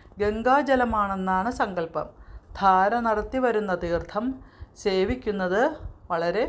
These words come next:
ഉത്തമമാണ്. ശിവന്റെ ശിരസ് എപ്പോഴും അഗ്നി കൊണ്ട് ജ്വലിക്കുന്നതിനാൽ അത് ശീതീകരിക്കുന്നതിനാണ്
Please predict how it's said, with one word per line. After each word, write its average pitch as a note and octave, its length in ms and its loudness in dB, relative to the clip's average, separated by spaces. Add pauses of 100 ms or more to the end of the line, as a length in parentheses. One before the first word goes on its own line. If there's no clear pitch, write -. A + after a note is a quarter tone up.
(240)
ഉത്തമമാണ്. F3+ 600 -2 (800)
ശിവന്റെ A#3 500 2
ശിരസ് G3 460 -2 (260)
എപ്പോഴും A#3+ 540 2
അഗ്നി A3+ 340 -6
കൊണ്ട് C4 280 0
ജ്വലിക്കുന്നതിനാൽ G#3+ 840 0 (260)
അത് F#3 140 0 (220)
ശീതീകരിക്കുന്നതിനാണ് G#3 1300 -2